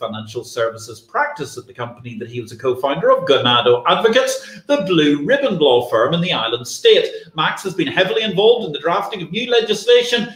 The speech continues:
required for the development of Malta as a financial centre, including the revision of the law relating to trusts, the law on legal persons and foundations, as well as on netting, securitisation, aviation,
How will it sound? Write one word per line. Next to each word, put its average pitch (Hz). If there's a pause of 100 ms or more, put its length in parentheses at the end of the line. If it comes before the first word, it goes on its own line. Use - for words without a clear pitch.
(280)
required 240
for 233
the 214
development 165
of 131
Malta 139
as 127
a 123
financial 123
centre, 277
including 196
the 156
revision 131
of 110
the 127
law 135
relating 117
to 127
trusts, -
the 123
law 113
on 117
legal 117
persons 127
and 131
foundations, 208 (260)
as 190
well 240
as 208
on 127
netting, 202
securitisation, 180 (540)
aviation, 208